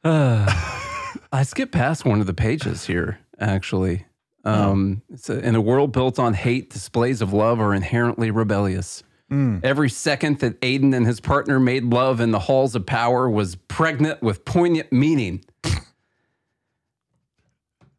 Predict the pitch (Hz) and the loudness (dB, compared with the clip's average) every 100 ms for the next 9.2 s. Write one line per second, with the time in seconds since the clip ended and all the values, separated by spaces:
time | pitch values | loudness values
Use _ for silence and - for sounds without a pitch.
0 | _ - - - 135 - - 139 190 226 | _ -16 -14 -16 -18 -18 -12 -2 0 2
1 | 240 208 - _ _ _ _ _ _ _ | 0 -2 -10 _ _ _ _ _ _ _
2 | 113 - _ 135 139 143 127 120 107 90 | -4 -4 _ 0 2 2 2 2 0 -4
3 | - 98 92 92 131 151 - 90 - - | -4 -4 -2 -2 0 0 -2 -4 -8 -20
4 | _ - 262 240 214 175 - 170 139 131 | _ -2 2 4 2 0 0 2 2 2
5 | 113 139 113 - 120 113 104 98 92 90 | 0 0 -2 -2 -2 -2 0 2 2 -2
6 | 87 90 95 98 151 - - - - - | -4 -2 -2 0 0 -2 -6 -16 -20 -20
7 | - - 151 151 135 90 76 - - - | -18 0 2 4 2 0 -6 -12 -10 -2
8 | 208 135 101 85 - 101 87 85 85 107 | 0 2 2 -2 -2 -2 -2 -2 -2 0
9 | 92 | -2